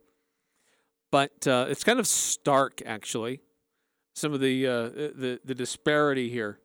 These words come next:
in some of these games. And we'll, I'll get into that. Um, uh, also, it's Tuesday, so that means we share, uh, the, the stat that blew my mind,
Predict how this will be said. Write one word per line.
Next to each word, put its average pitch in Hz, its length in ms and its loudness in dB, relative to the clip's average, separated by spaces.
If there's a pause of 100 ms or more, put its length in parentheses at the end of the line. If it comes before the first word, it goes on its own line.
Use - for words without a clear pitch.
(760)
in 123 140 -6
some 139 240 -2
of 135 80 -2
these 120 300 -4
games. 127 420 0
And 147 100 0
we'll, 175 140 -2
I'll 160 160 2
get 156 180 0
into 143 260 2
that. 110 280 -4 (680)
Um, 117 420 0 (540)
uh, 143 320 0
also, 196 340 2
it's 185 220 -2
Tuesday, 226 580 4
so 156 320 4
that 156 140 0
means 156 280 -2
we 147 120 -2
share, 143 420 0
uh, 127 120 -2
the, 127 420 -2
the 117 80 -6
stat 160 420 2
that 147 140 0
blew 151 160 4
my 139 200 4
mind, 151 540 4